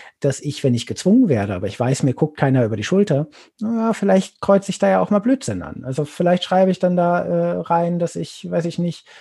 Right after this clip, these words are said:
das Erste, was ich morgens gerne mache, ist mir einen übergroßen Hut aufzusetzen oder so. Und dann produziere ich damit statistische Ausreißer, ähm,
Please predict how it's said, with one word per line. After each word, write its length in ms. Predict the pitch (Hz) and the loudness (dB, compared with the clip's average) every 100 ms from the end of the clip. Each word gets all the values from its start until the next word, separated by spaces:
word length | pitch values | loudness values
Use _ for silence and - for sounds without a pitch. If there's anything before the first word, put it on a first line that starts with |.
| _ | _
das 100 | - | -8
Erste, 320 | 156 170 185 | -2 -2 0
was 120 | 170 | 0
ich 120 | 156 165 | 0 2
morgens 560 | 165 175 170 160 - | 2 4 2 -2 -4
gerne 260 | - 165 160 | 0 2 2
mache, 260 | 160 165 | 2 0
ist 200 | 170 156 | -2 -2
mir 120 | 170 156 | -4 -2
einen 120 | 165 | 0
übergroßen 560 | 170 170 165 165 170 | 2 4 4 4 4
Hut 180 | 165 277 | 4 2
aufzusetzen 840 | - - - - 95 80 - - - | 0 -10 -10 -12 -10 -10 -12 -14 -12
oder 240 | 90 - | -12 -12
so. 120 | - | -12
Und 220 | 69 101 | -12 -8
dann 160 | 123 123 - - - | -6 -6 -8 -20 -6
produziere 400 | 139 139 190 190 | -4 0 2 2
ich 80 | |
damit 340 | - 165 175 - | 4 2 2 -2
statistische 640 | - 151 - 180 - 156 104 | -6 -2 0 -2 -2 -2 0
Ausreißer, 720 | 147 - - 196 196 220 240 - - - - | 2 2 2 2 2 0 -2 -8 -20 -6 2
ähm, 300 | 147 143 | 4 4